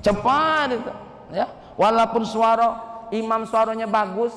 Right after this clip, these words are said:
pasti kalau taraweh ibu-ibu minta yang cepat apa yang lambat? Ah, sepakat.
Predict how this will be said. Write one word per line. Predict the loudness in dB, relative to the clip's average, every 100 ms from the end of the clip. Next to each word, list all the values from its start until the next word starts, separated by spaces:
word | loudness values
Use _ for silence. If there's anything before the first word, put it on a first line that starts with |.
| -2
pasti | 0 0 -4 -6 -2
kalau | 0 0
taraweh | -2 0 0 0 -4 -4
ibu-ibu | -4 -2 -2 -2
minta | -4 -4 -4 -2
yang | -4
cepat | -4 -2 -2
apa | -4 -6
yang | -4 -2
lambat? | 0 0 -2 -6 -14 -18 -20 -20 -20 -20 -20 -20 -20 -20 -20 -20 -20 -20 -20 -20 -12
Ah, | -4 -4
sepakat. | -4 -4 -2 -2 -4 -6 -6 -10 -14